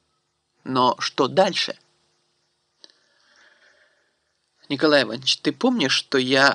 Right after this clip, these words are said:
обещал и клялся лично покарать убийцу Елены Евгеньевны?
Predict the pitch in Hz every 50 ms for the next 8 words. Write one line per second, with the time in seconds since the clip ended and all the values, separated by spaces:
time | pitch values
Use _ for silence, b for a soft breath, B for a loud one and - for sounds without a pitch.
0 | - - 147 139 131 139 127 - - - - 143 147 151 165 180 165 160 - -
1 | - 147 139 120 110 123 - - - 107 104 117 127 139 165 190 185 - - 120
2 | 113 - - 120 - - 135 123 143 143 143 - - - 135 123 113 127 135 156
3 | 180 185 - 170 160 131 117 113 127 127 127 135 123 117 110 104 - - 98 90
4 | 90 - - - - -